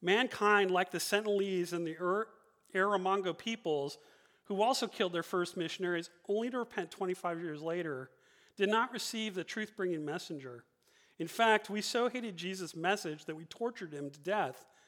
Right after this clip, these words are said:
through cruci-, crucifixion." Yet, the scandalous message of the Bible is that Jesus intentionally laid down his life for his people and rose from the dead to offer forgiveness and fullness of joy to all believe in him.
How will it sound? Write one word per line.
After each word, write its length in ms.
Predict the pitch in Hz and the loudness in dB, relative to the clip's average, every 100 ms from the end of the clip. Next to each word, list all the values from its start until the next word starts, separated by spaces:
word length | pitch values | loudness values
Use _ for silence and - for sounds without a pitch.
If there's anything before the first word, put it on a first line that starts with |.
| _ _ _ | _ _ _
through 160 | 190 180 | -10 -10
cruci-, 420 | - 196 - - - | -6 -8 -8 -14 -4
crucifixion." 800 | 208 190 170 180 170 - 120 120 _ _ _ _ _ _ _ _ _ _ _ _ _ _ | -4 -4 -6 -4 -4 -4 -10 -14 _ _ _ _ _ _ _ _ _ _ _ _ _ _
Yet, 480 | 175 196 156 - - - - | 6 8 8 2 -10 -10 -6
the 80 | 170 | -4
scandalous 720 | - - 202 233 247 247 - | -2 4 6 6 4 0 0
message 380 | 196 196 196 185 | 2 2 2 -2
of 100 | 175 | 0
the 80 | 160 | 0
Bible 500 | 156 160 165 151 143 | 4 4 4 0 -4
is 120 | 147 | -4
that 180 | 151 139 | -10 -10
Jesus 460 | 185 196 202 196 | -6 -6 -6 -8
intentionally 500 | 165 156 175 180 175 | -8 -6 -6 -4 -6
laid 220 | 156 175 185 | -2 -4 -4
down 140 | 196 | -6
his 120 | 170 | -6
life 380 | 151 143 135 - _ _ _ _ | -8 -10 -10 -20 _ _ _ _
for 160 | - 151 | -4 -2
his 240 | 240 240 | 0 -4
people 540 | - 170 156 143 139 _ _ _ - | -6 -10 -6 -6 -8 _ _ _ -8
and 200 | 165 143 | -6 0
rose 280 | 165 180 202 | 2 4 2
from 160 | 233 220 | 0 -2
the 60 | |
dead 300 | 170 160 147 | 2 0 0
to 80 | 151 | 0
offer 260 | 170 165 147 | -2 -2 -6
forgiveness 600 | - 139 165 180 202 139 | -10 -4 -4 0 -2 -4
and 100 | 131 | -14
fullness 420 | - 156 160 - | -10 -6 -6 -8
of 120 | 151 | -12
joy 320 | 143 135 127 123 | -10 -8 -8 -10
to 160 | 143 | -10
all 140 | 135 135 | -10 -8
believe 400 | 135 135 135 131 | -10 -12 -12 -14
in 80 | |
him. 320 | 131 127 120 | -14 -18 -20